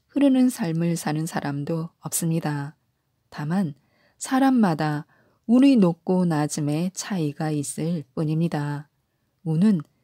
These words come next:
생을 다하는 순간까지 머무르지 않고 높은 곳과 낮은 곳을 오르내리며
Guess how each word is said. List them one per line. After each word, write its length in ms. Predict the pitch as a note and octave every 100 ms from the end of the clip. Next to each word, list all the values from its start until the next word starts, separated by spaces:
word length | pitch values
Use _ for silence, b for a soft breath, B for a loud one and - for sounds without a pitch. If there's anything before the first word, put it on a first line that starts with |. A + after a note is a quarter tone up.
| _ _ _
생을 480 | - C4+ C#4 C4+ C4
다하는 480 | B3 F3 E3+ F#3+
순간까지 1040 | F#3+ F#3 E3+ E3 D#3+ - D#3 D3 E3 E3+ A#3+ _ _ _
머무르지 600 | F3+ F#3+ B3+ C4 B3 A#3
않고 560 | E3 D3+ D3+ - D3+ D3 _ _ _
높은 480 | - F3 F3+ - F3+
곳과 640 | F3 D#3+ _ - D#3+ G3+ _ _
낮은 540 | D3 C#3 D#3+ F#3 F3
곳을 560 | E3 D#3 D#3 - D#3+ A3 _ _ _
오르내리며 920 | A3+ C4 A#3+ D#3 D3+ E3+ G3 D3